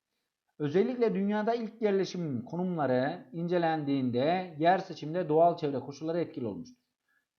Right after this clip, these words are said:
Sö-, daha az olacak arkadaşlar. Doğal limanlar, yükselti, toprak özellikleri, iklim ve su kaynakları. Evet arkadaşlar, burada limanlar doğal değil zaten. İnsanlar tarafından yapılıyor ve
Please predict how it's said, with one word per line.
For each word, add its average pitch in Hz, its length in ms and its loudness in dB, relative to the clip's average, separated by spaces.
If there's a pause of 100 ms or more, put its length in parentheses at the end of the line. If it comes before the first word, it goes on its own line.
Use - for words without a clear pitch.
(380)
Sö-, 220 360 2
daha 214 260 10
az 180 120 4
olacak 147 320 2
arkadaşlar. 160 360 -2
Doğal 190 340 8
limanlar, 160 540 2
yükselti, 170 880 0
toprak 170 400 -2
özellikleri, 135 500 -4
iklim 190 520 -2
ve 185 80 -2
su - 160 -16
kaynakları. 98 540 -8 (360)
Evet 262 200 4
arkadaşlar, 151 380 2 (280)
burada 226 500 4 (160)
limanlar 240 600 8
doğal 226 340 12
değil 226 200 2
zaten. 185 600 6
İnsanlar 208 520 2
tarafından 160 680 0
yapılıyor 202 640 4 (460)
ve 214 360 0